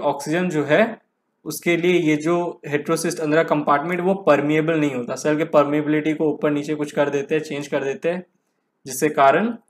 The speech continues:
क्या होता है? अंदर में oxygen नहीं जा पाता है, oxygen नहीं जा पाता है अंदर में, तो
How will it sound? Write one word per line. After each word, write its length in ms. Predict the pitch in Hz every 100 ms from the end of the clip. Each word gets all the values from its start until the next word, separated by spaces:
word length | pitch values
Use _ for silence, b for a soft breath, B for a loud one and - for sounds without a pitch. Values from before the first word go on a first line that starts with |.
| _ -
क्या 100 | 156
होता 260 | 147 147 190
है? 60 |
अंदर 300 | 190 135 147
में 120 | 156 -
oxygen 480 | 139 - 156 151 175
नहीं 320 | 147 135 165
जा 160 | 156 151
पाता 340 | 156 147 180
है, 80 | 175
oxygen 460 | 147 - 151 143 160
नहीं 200 | 147 156
जा 120 | 156
पाता 320 | 156 147 147 156
है 60 |
अंदर 240 | 147 147 156
में, 200 | 196 240 _ _ _ _ _ _ _ -
तो 340 | 170 226 -